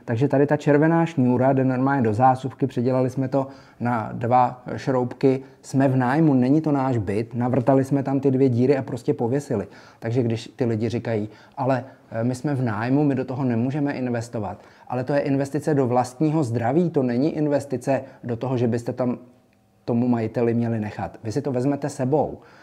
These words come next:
ale je třeba svítit tak, aby to svítilo nepřímo do stropu jako nebe.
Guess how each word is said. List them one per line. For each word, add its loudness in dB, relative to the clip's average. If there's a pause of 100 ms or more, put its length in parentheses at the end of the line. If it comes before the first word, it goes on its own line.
(160)
ale 2
je 4
třeba 4
svítit 0
tak, -2 (320)
aby 0
to 4 (180)
svítilo 4
nepřímo 2
do 0
stropu -2
jako 0
nebe. -2